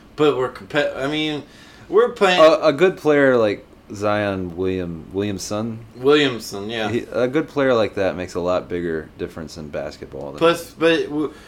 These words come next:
Speaker 1: we didn't get him the whole season. He had, like, a knee injury, and he
Speaker 2: Yeah.
Speaker 1: came back midway through. But, I mean, he's been pretty good. So, we'll see how the,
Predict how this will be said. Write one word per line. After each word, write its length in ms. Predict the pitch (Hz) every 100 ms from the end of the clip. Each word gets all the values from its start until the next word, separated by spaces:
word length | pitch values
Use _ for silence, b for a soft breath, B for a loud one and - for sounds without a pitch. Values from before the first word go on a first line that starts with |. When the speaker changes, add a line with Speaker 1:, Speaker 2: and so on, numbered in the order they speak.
| B B B
Speaker 1:
we 140 | 165
didn't 300 | 214 202 156
get 180 | 139 160
him 280 | 160 156 151
the 120 | 143
whole 220 | 143 147
season. 680 | 143 - 147 147 135 151 151
He 140 | 143 143
had, 260 | 139 135
like, 180 | 131 131
a 60 | 110
knee 240 | 113 120
injury, 500 | 123 120 117 127 123
and 80 | 117
he 80 | 117
Speaker 2:
Yeah. 80 | -
Speaker 1:
came 260 | 127 117
back 320 | 120 120 117 104
midway 440 | 113 107 120 113
through. 440 | 98 127 123 123
But, 340 | 113 117 117 - - - -
I 80 |
mean, 120 | 123 127
he's 200 | 156 165
been 220 | 208 214
pretty 280 | 202 147 107
good. 340 | 101 113 107 -
So, 340 | - 110 110 107 B B B B B B
we'll 120 | 185
see 320 | 180 208 208
how 140 | 185 160
the, 160 | 143